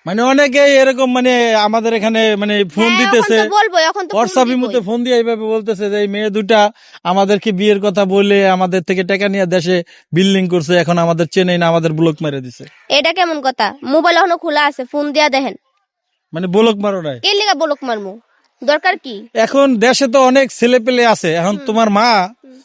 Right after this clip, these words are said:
Speaker 1: যদি, ধরো, অনেক টাকা আছে এক লোকের, তোমাদের দুই তলাটা বিল্ডিং করে দিবে, তোমাকে বিয়ে দিবে।
Speaker 2: বলছে
Speaker 1: তার
Speaker 2: তো।
Speaker 1: বয়স মাত্র ষাট বছর।
Speaker 2: ষাট বছর না, তিরিশ বছর বয়স। আমাগো গাজীপুরের দিকে।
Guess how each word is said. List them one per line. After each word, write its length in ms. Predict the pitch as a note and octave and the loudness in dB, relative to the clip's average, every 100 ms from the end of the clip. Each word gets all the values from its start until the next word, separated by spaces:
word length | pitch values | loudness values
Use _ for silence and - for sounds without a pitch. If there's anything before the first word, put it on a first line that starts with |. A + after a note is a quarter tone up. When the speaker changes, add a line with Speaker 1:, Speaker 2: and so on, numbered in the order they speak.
| _ | _
Speaker 1:
যদি, 200 | F3+ G3 | -8 -6
ধরো, 320 | F#3+ G#3 G#3+ G#3 | -2 0 0 0
অনেক 320 | A3 A3+ - | 0 -2 -2
টাকা 320 | A#3 A3 C#4 | -2 0 0
আছে 300 | A#3 F3 C3+ D3+ | 0 -2 -8 -8
এক 140 | F#3 F#3 | -8 -4
লোকের, 300 | G3+ F3+ D#3 - _ _ _ - | -2 -2 -6 -10 _ _ _ -4
তোমাদের 320 | G3+ G3+ G3 | 0 0 2
দুই 100 | G3+ | 0
তলাটা 320 | G3+ A3 G#3 | 2 2 2
বিল্ডিং 320 | F#3+ G#3+ G#3 G3 | 2 2 2 2
করে 160 | G3 | 0
দিবে, 160 | F#3+ A3 | 0 -2
তোমাকে 340 | G#3 F#3+ F3 | -2 -4 -2
বিয়ে 200 | F3 F3 | 0 0
দিবে। 260 | D3 C3+ C3+ | 0 -2 -4
Speaker 2:
বলছে 240 | D#4+ A#4 | -6 -4
Speaker 1:
তার 160 | G3 G#3 | -2 0
Speaker 2:
তো। 60 | |
Speaker 1:
বয়স 280 | G3 C4 G3+ | 2 2 2
মাত্র 360 | G#3+ A#3 A3+ B3+ | 0 0 -2 -6
ষাট 220 | G#3+ G#3 | -4 -2
বছর। 380 | G#3+ G3+ - B2+ - _ - | -2 -4 -6 -14 -16 _ -6
Speaker 2:
ষাট 240 | F4 F4+ | -4 -4
বছর 380 | F#4+ A#4 G4+ D#4 | -6 -8 -6 -6
না, 300 | C#4+ G#3+ A3 _ _ _ _ | -6 -10 -12 _ _ _ _
তিরিশ 260 | F#4+ G#4+ G4+ | -2 0 0
বছর 300 | A4 G4+ C4+ | -2 -2 -2
বয়স। 460 | C#4+ A#3+ G#3 - - - | 0 0 -2 -8 -18 -6
আমাগো 340 | B3+ C#4+ D4+ | -4 -2 -2
গাজীপুরের 500 | D4+ D4 E4 F#4 D#4 | -2 -2 -4 -6 -6
দিকে। 280 | B3+ G3+ G3 | -6 -8 -10